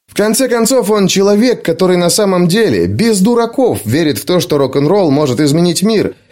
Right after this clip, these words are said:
и если он не напишет нечто вроде импровизированной лекции о том, что неправильно в западной культуре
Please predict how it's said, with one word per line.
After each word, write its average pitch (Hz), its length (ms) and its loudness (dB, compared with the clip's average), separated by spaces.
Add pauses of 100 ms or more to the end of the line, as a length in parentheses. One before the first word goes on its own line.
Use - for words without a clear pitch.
и 135 60 -2
если 139 300 0
он 131 160 0
не 139 60 0
напишет 139 460 -2
нечто 143 340 0
вроде 135 260 0
импровизированной 127 800 0
лекции 135 400 -2
о 123 80 0
том, 139 220 -2
что 139 200 -2
неправильно 127 560 0
в 110 60 -4
западной 117 440 -2
культуре 135 640 -2